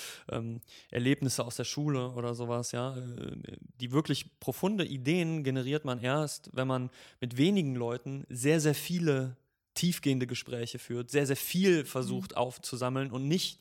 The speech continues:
Speaker 1: wie das Marketing das gerne macht, mit ganz, ganz vielen Leuten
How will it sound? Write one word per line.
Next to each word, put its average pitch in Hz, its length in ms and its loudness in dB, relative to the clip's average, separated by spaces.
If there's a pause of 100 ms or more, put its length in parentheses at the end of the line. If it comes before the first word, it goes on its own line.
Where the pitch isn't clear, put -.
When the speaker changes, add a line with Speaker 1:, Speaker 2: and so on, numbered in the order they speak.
(300)
Speaker 1:
wie 123 80 -8
das 123 160 -4
Marketing 131 480 -2
das 123 260 -4
gerne 123 240 0
macht, 127 360 -4
mit 120 180 -8
ganz, 143 200 0
ganz 135 200 0
vielen 175 340 4
Leuten 123 520 -4